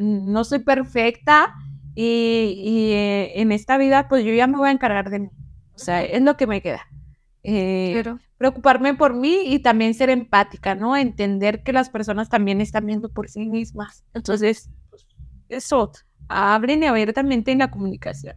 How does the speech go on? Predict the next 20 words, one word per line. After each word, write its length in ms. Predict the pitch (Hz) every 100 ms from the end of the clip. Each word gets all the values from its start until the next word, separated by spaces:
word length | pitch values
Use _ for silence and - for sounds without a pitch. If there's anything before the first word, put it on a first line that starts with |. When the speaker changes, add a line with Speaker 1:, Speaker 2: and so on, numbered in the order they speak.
| - _ _ -
Speaker 1:
Otra 360 | 233 247 311 311
es, 140 | -
yo 160 | 233 277
creo 160 | 285 285
que 380 | 330 339 - - _ _ 220 226 233 226 214 220 - - _ _ _ - - -
establecer 760 | 269 - 302 302 302 285 277 -
como 560 | 339 359 349 311 262
estos 260 | 240 240 302
límites, 600 | 277 294 302 311 294 - _ - -
pues, 200 | - 226
eh, 220 | - - 226
van 160 | 247
a, 140 | 285 220
de 140 | 262
la 120 | 277
mano, 260 | 269 220 208
¿no? 180 | 208 247
Establecer 640 | 240 247 247 240 240 240
límites 560 | 247 262 285 277 247 -
claros. 460 | 190 - - -